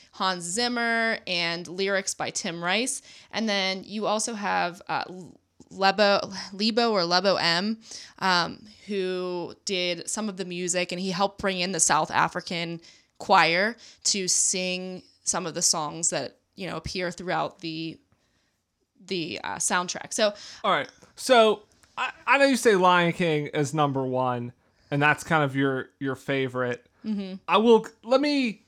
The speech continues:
Speaker 2: argue against that. So let me give you some examples, 'cause I think you kinda
Speaker 1: Please.
Speaker 2: jump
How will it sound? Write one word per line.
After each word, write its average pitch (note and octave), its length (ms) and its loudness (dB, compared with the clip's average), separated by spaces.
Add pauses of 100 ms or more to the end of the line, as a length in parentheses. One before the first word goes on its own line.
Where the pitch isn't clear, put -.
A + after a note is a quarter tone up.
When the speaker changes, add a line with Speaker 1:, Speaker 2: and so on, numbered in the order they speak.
(1000)
Speaker 2:
argue F#3 480 8
against C#3+ 420 0
that. B2 200 -6
So G3+ 120 -4
let G#3 60 0
me G3 80 2
give F#3 120 -4
you D#3+ 60 0
some D#3+ 200 -4
examples, C#3 560 -6
'cause - 280 -2
I B3+ 120 0
think D#4 240 -4
you C#4 160 4
kinda G#3+ 280 2
Speaker 1:
Please. C#3+ 120 -8
Speaker 2:
jump F#3+ 280 2